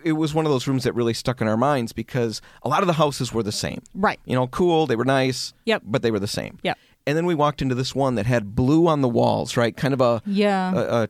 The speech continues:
Speaker 1: chalky
Speaker 2: Yeah. Gray
Speaker 1: grayed down
Speaker 2: blues.
Speaker 1: blue.
Speaker 2: Yep.
Speaker 1: And they had a sitting room.
Speaker 2: Mm-hmm.
Speaker 1: And that sitting room, they reversed the colors. Instead of white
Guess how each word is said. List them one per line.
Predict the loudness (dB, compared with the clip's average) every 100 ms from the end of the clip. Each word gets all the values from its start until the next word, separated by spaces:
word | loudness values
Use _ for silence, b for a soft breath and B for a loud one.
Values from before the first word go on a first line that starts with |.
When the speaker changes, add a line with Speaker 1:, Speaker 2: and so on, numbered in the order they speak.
| -6
Speaker 1:
chalky | -2 0 0 0 -2 -2 -2 -6 b b b _ -4
Speaker 2:
Yeah. | -2 0 -2
Gray | -4 -4 0 2 4 2
Speaker 1:
grayed | 2
down | 2 2 0
Speaker 2:
blues. | -2
Speaker 1:
blue. | -2 0 0
Speaker 2:
Yep. | -2 B B B B _ _
Speaker 1:
And | -2 0 0
they | 0
had | -2
a |
sitting | -4 -2 0 0 -2
room. | -2 -6 -8 -2
Speaker 2:
Mm-hmm. | 2 2 2 0
Speaker 1:
And | 0
that | 0 0
sitting | -2 -4 -2 -2
room, | -2 -4 -6 b _
they | -2
reversed | -2 0 0 0 -6 -8
the |
colors. | -6 -2 0 0 -2
Instead | -4 -6 -2 2
of | 2 0 -4 b b -14
white | -6 0 0 0 -4